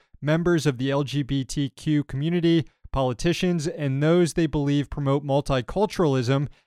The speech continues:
and globalization at the expense of the white supremacist extremist identity. Since twenty eighteen, they have conducted more lethal attacks in the United States than any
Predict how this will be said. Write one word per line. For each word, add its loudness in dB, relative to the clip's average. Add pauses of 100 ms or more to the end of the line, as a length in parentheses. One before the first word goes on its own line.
(160)
and -2
globalization 4
at -2
the 0
expense -2
of -6
the 0
white 0 (260)
supremacist -4
extremist -6
identity. 0 (420)
Since -10
twenty -4
eighteen, -2
they -2
have -4
conducted -4
more 0
lethal -2
attacks -2
in -4
the -4
United -2
States -4
than -4
any 0